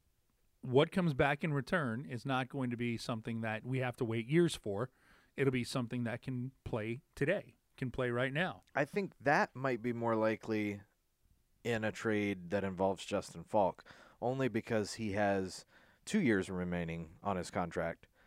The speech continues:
Speaker 2: versus Jeff Skinner, who has one year remaining.
Speaker 1: Well, I'm, I'm not saying you're gonna get a guy who's gonna be here for five years,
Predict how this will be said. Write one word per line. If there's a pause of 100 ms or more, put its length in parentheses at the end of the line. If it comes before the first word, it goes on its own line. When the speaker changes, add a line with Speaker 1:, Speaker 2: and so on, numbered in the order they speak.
(320)
Speaker 2:
versus
Jeff
Skinner,
who
has
one
year
remaining.
Speaker 1:
Well,
I'm,
I'm
not
saying
you're
gonna
get
a
guy
who's
gonna
be
here
for
five
years,